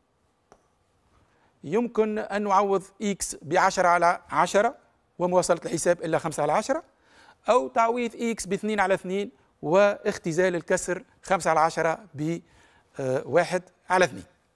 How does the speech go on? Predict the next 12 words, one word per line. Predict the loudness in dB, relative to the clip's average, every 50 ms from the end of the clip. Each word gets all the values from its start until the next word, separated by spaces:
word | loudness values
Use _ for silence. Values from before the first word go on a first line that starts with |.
| _ _ _ _ _ _ _ _ _ -6
إذن | -4 -4 -2 -4 -4 -6 -10 -12 _ _ _ _ _ _ _ _ _ _ _ _ _ _ _ _ _ _ _ _ _ _ -20 _ _ _ -4
الطريقة | -2 2 2 2 2 0 -4
الثانية | -6 -6 -6 -6 -4 -6 -8 -10 -12 _ _ _ _ _ -2 -2
أسرع، | -2 0 2 0 0 0 -2 _ _ _ _ _ _ _ _ _ _ _ _ _ _ _ -10
اثنان | -6 -4 -4 0 2
على | 2 2 2
اثنان | 0 -4 -4 -6 -6 -6
هي | -2 0 0 2
واحد، | 2 2 0 0 -4 -8 -10 -10 _ _ _ _ _ _ _ _ _ _ _ _ _ _ _ _ -4
وخمسة | 0 0 0 0 0 -8 _ -10 -8 -8 -4 0 0
على | 0 2
عشرة | 0 -2 -2 -4 -8 -10 -10